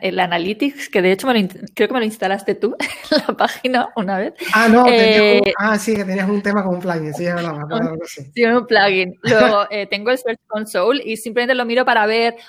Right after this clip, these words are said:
Speaker 1: oye, pues a ver a dónde está llegando más la gente. Entonces sé, por ejemplo, que hay ciertas entradas que ya, eh, están atrayendo a gente sin que yo las haya trabajado. Entonces, mm, esas entradas les puedo dar un toque, ¿no? Y, y mejorar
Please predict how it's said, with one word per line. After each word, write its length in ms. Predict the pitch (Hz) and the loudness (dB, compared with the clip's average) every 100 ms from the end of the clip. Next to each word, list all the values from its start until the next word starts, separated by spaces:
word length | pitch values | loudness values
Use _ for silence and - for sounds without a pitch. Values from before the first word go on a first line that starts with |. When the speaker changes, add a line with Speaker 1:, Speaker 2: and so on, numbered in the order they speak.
| - | -2
Speaker 1:
oye, 160 | 247 | 2
pues 160 | 226 202 | 2 2
a 60 | 214 | 2
ver 100 | 233 | 4
a 60 | |
dónde 220 | 262 269 262 | 4 2 -2
está 160 | 269 | 0
llegando 260 | 240 226 233 | 0 0 0
más 160 | 220 | 0
la 100 | 202 | 0
gente. 200 | 220 208 202 | -2 -2 -6
Entonces 240 | 185 196 | -6 -6
sé, 100 | 220 | -6
por 120 | 214 | -6
ejemplo, 260 | 214 220 208 | -8 -6 -4
que 80 | 185 | -2
hay 80 | |
ciertas 320 | 180 214 214 233 | -2 -2 -2 -4
entradas 540 | 214 220 240 208 185 | -4 2 2 2 -2
que 220 | - 165 | -6 -6
ya, 380 | 165 220 214 - - | 0 2 2 -2 -6
eh, 280 | 185 175 175 | -6 -4 -6
están 200 | - 214 | -4 -4
atrayendo 340 | 220 233 233 | -2 -2 -2
a 40 | |
gente 220 | - 233 269 | -6 -6 -6
sin 200 | 247 220 | -6 -4
que 120 | 202 | -2
yo 80 | 233 | 0
las 180 | 254 | 0
haya 160 | 277 240 | 0 -2
trabajado. 560 | 214 190 180 - 330 185 | 2 2 2 -2 -6 -6
Entonces, 220 | 185 190 202 | -6 -6 -8
mm, 180 | 220 185 - | -10 -12 -10
esas 260 | 196 202 | -6 -2
entradas 240 | 202 220 196 | 2 2 2
les 120 | 180 | 0
puedo 160 | - 185 | 2 4
dar 100 | 190 | 4
un 140 | 196 | 2
toque, 260 | 202 196 208 | 0 0 0
¿no? 160 | 202 233 | 0 -2
Y, 400 | 208 196 185 175 | -4 -4 0 -2
y 160 | - 175 | -2 -8
mejorar 500 | 170 - 180 175 175 | -8 -6 -2 0 0